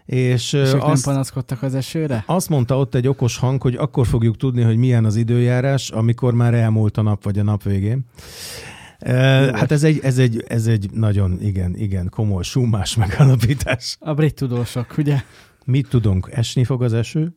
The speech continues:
Speaker 2: E, persze, egész nap.
Speaker 1: Csodálatos. Hát, ö,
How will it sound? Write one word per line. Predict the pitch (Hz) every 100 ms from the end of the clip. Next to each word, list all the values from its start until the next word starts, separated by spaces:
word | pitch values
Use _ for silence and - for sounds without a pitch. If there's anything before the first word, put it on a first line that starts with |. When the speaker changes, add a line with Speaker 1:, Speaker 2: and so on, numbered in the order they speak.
| _
Speaker 2:
E, | 175
persze, | 156 160 135 113 - 120
egész | 117 110 107
nap. | - 110 123
Speaker 1:
Csodálatos. | - 107 95 90 87 - 92 -
Hát, | - 185 -
ö, | 226 202